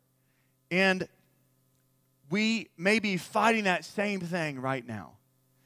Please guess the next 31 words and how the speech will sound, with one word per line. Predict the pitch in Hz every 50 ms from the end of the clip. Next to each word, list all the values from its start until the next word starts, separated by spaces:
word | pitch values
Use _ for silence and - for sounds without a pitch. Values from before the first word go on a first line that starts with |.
| _ _ _ _ _ _ _ _ _ _ _ _ _ _ _ _ _ _ _ _ _ _ _ _ _ _ _ _
Things | - 180 185 190 151
have | 147 127
changed. | - 160 156 135 110 87 - - - - - - - -
<laughs> | - - - _ _ _ _ _ _ _ _ _ _ _ _ _ _ _ _ _
You | - 160 190
don't | 196 185 190
have | 190 170
to | - 127
like | 131 147 165 160 - -
it, | 120 139 160 - - _ _ _ _ _ _ _ _ _ _ _ _ _ _ _ -
um, | 127 123 127 127 127 127 131 - _ _ _ _ _ _
but | - 160 160 - - _ _ _ _ _
for | - - 156
the | 156 143
moment, | 143 156 185 190 160 127 127 131 - _ _ _ _ _
we | 120 135
need | 143 147 151 139
to | 147 147
get | 135 135 123
used | 131 143 151 - -
to | - 113
it. | 98 92 - _ _ _ _ _ _ _ _ _ _ _ _ _ _ - _ _ _ _ _
But | - 196 196
not | 202 214 226 240 220
used | 202 214 214 - -
to | 208 196
it |
in | 190 175
a | 156
defeated | 147 151 - - 196 196 165 135 104
way. | 107 98 90 92